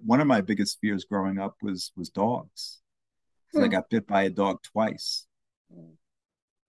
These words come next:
Speaker 1: And now I jog, as I mentioned, every day. I go through this park, and there are lots of dogs off leash, just running around. And every time I see a dog,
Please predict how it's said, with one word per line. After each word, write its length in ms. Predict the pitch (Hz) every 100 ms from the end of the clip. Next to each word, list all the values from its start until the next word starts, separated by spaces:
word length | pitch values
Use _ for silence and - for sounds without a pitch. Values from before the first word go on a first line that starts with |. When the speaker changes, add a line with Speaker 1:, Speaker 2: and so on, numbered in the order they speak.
| -
Speaker 1:
And 640 | 110 110 110 107 104 - - - _ _ _ _ _ _ _ _ _
now 640 | 90 123 170 110 104 107 -
I 140 | 110
jog, 480 | 104 117 113 127 123
as 160 | 113
I 80 | 113
mentioned, 460 | 104 104 101 107 101
every 220 | 98 110
day. 360 | 95 95 95 104
I 140 | 101
go 200 | 95 110
through 260 | 117 120 110
this 160 | 104
park, 480 | - 127 131 107 101
and 140 | 104
there 80 | 107
are 60 | 107
lots 280 | 107 117 -
of 120 | 101
dogs 560 | 104 104 104 98 95 -
off 240 | 101 98
leash, 480 | - - - - - _ _ _ _ _ _ _ _ _ _
just 160 | 95
running 260 | 113 107 104
around. 600 | 101 98 98 95 95 92 _ _ _ _ _ _ _ _
And 580 | 101 101 101 98 95 90 - _ _ _ _ - _ _ _ _ _
every 280 | 107 113 127
time 300 | 131 131 139
I 60 |
see 220 | 127 143 135
a 40 |
dog, 460 | 127 123 123 131